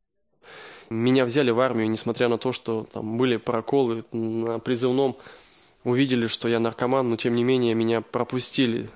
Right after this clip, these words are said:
э, через медицинский осмотр. Ну, просто договорился с врачом, и он закрыл глаза на это. Я ушел в армию, и, знаете, самое интересное, что, э, первый день, когда я приехал в дивизию Дзержинского,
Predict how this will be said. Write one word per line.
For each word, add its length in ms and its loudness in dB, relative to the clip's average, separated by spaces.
э, 320 0
через 280 -4
медицинский 540 -4
осмотр. 440 -2
Ну, 240 -4
просто 340 -4
договорился 520 2
с 140 -6
врачом, 440 -2
и 60 -2
он 680 -2
закрыл 380 0
глаза 380 2
на 100 -2
это. 320 -6
Я 140 0
ушел 300 0
в 60 2
армию, 320 2
и, 40 0
знаете, 340 0
самое 320 0
интересное, 520 0
что, 320 -4
э, 360 -2
первый 340 2
день, 400 2
когда 300 -2
я 80 0
приехал 760 -2
в 120 -10
дивизию 460 2
Дзержинского, 880 0